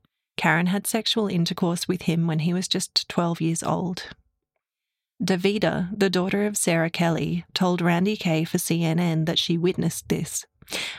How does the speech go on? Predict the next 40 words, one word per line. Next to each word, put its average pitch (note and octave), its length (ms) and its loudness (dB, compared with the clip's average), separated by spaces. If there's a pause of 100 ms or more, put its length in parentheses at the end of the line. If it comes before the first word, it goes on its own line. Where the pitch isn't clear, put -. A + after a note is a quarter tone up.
and F#3+ 160 2
that F3 120 -2
David F#3 360 2
Berg E3+ 360 -2
began E3+ 300 2
sexually F3+ 460 0
abusing E3 400 0
her F3 400 0
from G3+ 200 2
the G3+ 120 0
age D3+ 220 -2
of C3+ 80 -4
five. D3 540 -4 (1120)
The G#3 80 4
view A#3+ 220 2
of D4+ 120 -2
David C#4+ 340 0
Berg E3 360 2
was F3 160 0
that - 140 -2
children G3 420 0
should A3 220 0
grow A#3+ 180 2
up D#3 280 0
with E3+ 100 4
exposure F#3+ 520 0
to A#3+ 140 0
sex - 440 -2
in F#3 160 2
order F#3+ 260 2
for - 160 2
it - 120 0
to - 100 -2
become G3 320 0
a F3 40 4
natural F#3 440 0
part D#3+ 260 2
of - 140 -4
their E3 180 0
exploration. E3 880 -2